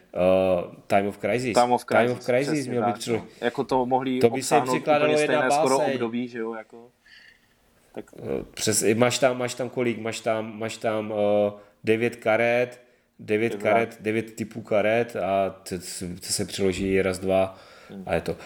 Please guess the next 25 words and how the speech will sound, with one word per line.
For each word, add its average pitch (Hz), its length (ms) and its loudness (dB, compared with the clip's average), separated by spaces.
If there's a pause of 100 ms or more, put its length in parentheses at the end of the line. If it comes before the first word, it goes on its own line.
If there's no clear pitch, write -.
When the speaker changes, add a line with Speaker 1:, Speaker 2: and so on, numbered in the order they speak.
(160)
Speaker 1:
No, 202 360 2
každopádně 170 800 -2
rozhodli 151 420 -4
se, 151 220 -4
eh, 143 440 0
Foxové 131 580 0
vydat, 120 500 2
eh, 101 420 0 (320)
Imperium, 135 920 0
eh, 110 300 -2
Imperium 117 720 -4
Classic 120 420 -2
a 101 160 -2
Imperium 110 600 -2
Legends. 156 680 0 (260)
Speaker 2:
Legends. 101 260 -8
Speaker 1:
Nebo 101 140 4 (180)
vydat, 95 260 0
přeložit 156 500 2
v - 80 -10
češtině. 160 680 0 (320)
Eh, 120 40 4 (340)
Lumír 156 420 -4
si 117 440 -4
bude 110 360 -4